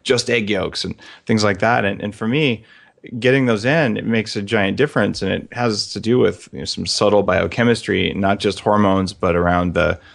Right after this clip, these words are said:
lipid bilayer in your cells and how your cell membranes function and how neurotoxins work in the body. And,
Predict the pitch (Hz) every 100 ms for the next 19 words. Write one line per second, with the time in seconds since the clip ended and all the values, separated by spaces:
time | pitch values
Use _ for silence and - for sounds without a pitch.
0 | - 117 110 104 107 95 104 101 101 101
1 | 101 98 92 87 90 120 110 104 98 95
2 | 95 92 - _ - 98 92 - 98 107
3 | 117 110 104 - 123 110 104 - 104 92
4 | 92 98 95 101 104 104 - 104 101 -
5 | 101 101 95 92 90 107 107 104 90 87